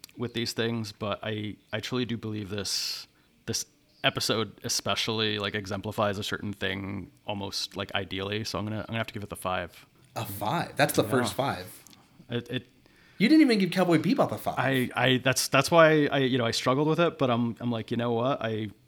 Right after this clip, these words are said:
Speaker 1: I truly, I truly believe this, and this is, uh,
Speaker 2: <laughs>
Speaker 1: this
Speaker 2: You
Speaker 1: is
Speaker 2: stand by
Speaker 1: special.
Speaker 2: this.
Speaker 1: Yeah, I stand by this. I approve of this message.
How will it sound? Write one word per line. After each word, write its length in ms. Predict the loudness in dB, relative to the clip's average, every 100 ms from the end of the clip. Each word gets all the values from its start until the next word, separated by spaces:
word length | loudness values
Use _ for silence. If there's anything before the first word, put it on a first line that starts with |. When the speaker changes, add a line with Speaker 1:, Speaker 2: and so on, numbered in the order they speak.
| -8
Speaker 1:
I 100 | -6
truly, 480 | -4 -4 -2 -2 -4
I 60 | -4
truly 200 | -2 -2
believe 240 | -2 -2
this, 220 | 0 -2 -2
and 100 | -2
this 200 | -4 -6
is, 260 | -6 -4
uh, 340 | -4 -2 -2 -4 -10 -16 _ _ -20 -20
Speaker 2:
<laughs> 460 | -20 _ _ _
Speaker 1:
this 440 | -4 -4 -6 -6 0
Speaker 2:
You 60 |
Speaker 1:
is 80 | 2
Speaker 2:
stand 240 | 6 8 8
by 60 |
Speaker 1:
special. 160 | 8 8
Speaker 2:
this. 120 | 6
Speaker 1:
Yeah, 100 | 4
I 80 | 2
stand 260 | 0 0 0
by 160 | 0
this. 180 | 0 0
I 60 | 0
approve 240 | 0 0
of 60 | 0
this 120 | 0
message. 600 | 0 0 -4 -6 -10